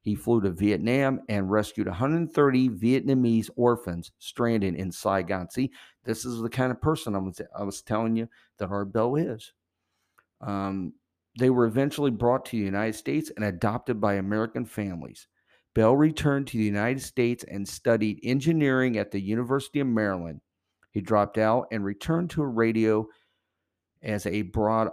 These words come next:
operator and chief engineer, and had the opportunity to be on the air a few times. For several years, he worked behind and in front of the microphone, and after a period of working cable television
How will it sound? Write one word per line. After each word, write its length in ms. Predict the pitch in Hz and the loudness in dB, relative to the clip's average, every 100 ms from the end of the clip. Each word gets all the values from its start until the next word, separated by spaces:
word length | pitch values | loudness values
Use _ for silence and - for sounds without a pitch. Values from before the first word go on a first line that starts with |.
| - | -2
operator 720 | 107 107 98 95 95 92 87 98 | -2 -2 -2 -2 -2 -4 -8 -8
and 160 | 92 | -10
chief 320 | - 113 113 - | -6 -4 -6 -6
engineer, 640 | 101 87 95 92 87 85 - _ _ _ _ - | -8 -6 -6 -6 -6 -10 -14 _ _ _ _ -8
and 180 | 110 98 | -4 -2
had 220 | 110 110 | 0 -2
the 140 | 101 87 | -2 -2
opportunity 760 | 113 - 131 - 127 110 110 | -2 -2 -4 0 0 0 -4
to 140 | - | -6
be 260 | 85 113 127 | -4 -2 0
on 140 | 139 | 0
the 140 | 151 - | -2 -2
air 360 | 107 98 95 - - | -4 -2 -2 -4 -8
a 100 | 101 | -10
few 240 | - 113 | -4 -4
times. 600 | 107 - 90 87 78 _ _ _ _ _ | -4 -4 -6 -8 -12 _ _ _ _ _
For 140 | 104 | -8
several 500 | - 135 139 170 202 | -6 2 2 2 -2
years, 480 | 151 170 156 110 107 | 0 4 4 4 2
he 160 | 131 139 | -2 -2
worked 300 | 120 117 - | -2 -6 -8
behind 520 | 107 117 123 131 127 | -6 -2 0 0 0
and 140 | 107 | -2
in 100 | 95 | -4
front 340 | 90 123 127 - | -4 -2 -2 -2
of 160 | 107 95 | -4 -2
the 80 | |
microphone, 840 | 98 101 113 127 123 139 139 165 160 _ _ _ _ | -2 -2 -2 -6 -6 -2 -2 -2 -6 _ _ _ _
and 140 | 107 104 | -2 0
after 280 | 107 - 92 | -2 -2 -4
a 40 | |
period 300 | - 139 151 | 0 2 2
of 120 | 147 | 0
working 480 | 127 123 - 98 90 | 0 -2 -2 -6 -6
cable 360 | - 135 160 180 | -2 0 0 -2
television 800 | - 175 196 123 101 87 98 | -4 -2 2 2 2 0 -8